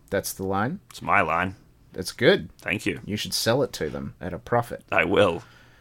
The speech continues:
Speaker 1: Yeah.
Speaker 2: They will appreciate the irony because they're all university-educated clever clogs.
Speaker 1: Yeah, good. Good, good. Cool. Oh, it's, that sounds like, uh, an encouraging trip.
Speaker 2: Yeah.
Speaker 1: Encouraging results.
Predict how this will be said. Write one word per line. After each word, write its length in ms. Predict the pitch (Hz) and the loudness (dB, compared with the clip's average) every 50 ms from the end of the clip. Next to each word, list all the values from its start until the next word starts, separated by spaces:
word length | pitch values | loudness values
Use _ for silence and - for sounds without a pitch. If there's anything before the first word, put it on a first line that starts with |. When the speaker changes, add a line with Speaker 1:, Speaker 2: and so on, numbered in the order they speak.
| _ _ _ - - | _ _ _ -10 -6
Speaker 1:
Yeah. 120 | 98 98 | -2 2
Speaker 2:
They 80 | 95 98 | 2 2
will 160 | 95 98 95 | 4 2 0
appreciate 560 | 92 - - 107 104 101 - 104 101 98 - | 0 2 4 4 4 4 6 6 6 6 6
the 100 | - 95 92 | 4 2 2
irony 420 | 82 85 85 80 76 71 69 65 | 2 2 0 -2 -4 -6 -8 -8
because 300 | - - 87 - 87 - | -8 -6 -4 -2 -2 -2
they're 180 | - 78 82 85 | -2 0 0 2
all 220 | 85 87 92 90 - | 2 0 0 -2 -4
university-educated 1400 | - 90 90 90 90 - 69 69 85 - - - 80 73 71 73 - - - - 80 82 - - 95 92 - - - - _ _ - _ _ _ - | -6 -6 -4 -4 -2 0 0 0 0 -2 -2 -2 -4 -4 -4 -6 -8 -8 -6 -6 -4 -4 -6 -6 -10 -12 -12 -14 -18 -20 _ _ -20 _ _ _ -8
clever 280 | - - 87 - - | -4 -2 -2 -2 -4
clogs. 380 | - - - - - - - - - - - - 120 | -8 -8 -8 -8 -8 -8 -12 -18 -20 -20 -10 -6 -4
Speaker 1:
Yeah, 260 | 117 110 92 78 80 - - - - 123 - - | -2 -2 -2 -4 -6 -10 -16 -20 -20 -18 -10 -6
good. 280 | 98 95 85 87 - - - _ _ _ - - - - _ - - - - | -4 -4 -2 -4 -6 -12 -18 _ _ _ -20 -20 -20 -20 _ -20 -20 -20 -6
Good, 260 | - 143 151 147 147 | -2 0 0 0 0
good. 360 | - 110 104 95 90 87 101 113 - - _ _ _ _ - | 0 2 2 2 2 0 -4 -10 -16 -20 _ _ _ _ 0
Cool. 440 | - - 196 240 202 95 85 92 - - - - | 6 8 10 10 10 10 6 2 -6 -14 -6 0
Oh, 280 | - 156 180 165 131 143 | 2 4 4 4 4 4
it's, 280 | 175 190 190 - - - | 2 2 0 -2 -4 0
that 220 | - - 156 - - | 4 4 4 4 2
sounds 480 | - - 175 180 190 226 269 208 - | 2 2 4 4 4 2 0 0 0
like, 260 | - 127 139 135 - | 2 2 2 2 2
uh, 380 | 151 147 147 147 147 147 147 139 | 2 4 6 6 6 6 6 6
an 100 | 131 131 | 6 6
encouraging 560 | 131 127 127 - 135 131 131 131 135 131 120 117 | 4 2 0 0 2 2 2 2 0 -2 -4 -4
trip. 280 | - - 113 131 - - _ _ _ - _ _ _ _ _ | 0 2 4 4 4 2 _ _ _ -20 _ _ _ _ _
Speaker 2:
Yeah. 400 | - 208 208 143 101 113 135 151 - | 4 6 8 10 10 10 8 6 2
Speaker 1:
Encouraging 420 | 107 110 - 107 110 110 113 107 | -4 -2 0 2 2 2 0 -2
results. 520 | 107 104 98 104 101 113 - - - - | -2 -2 0 0 -2 -2 -4 -8 -16 -18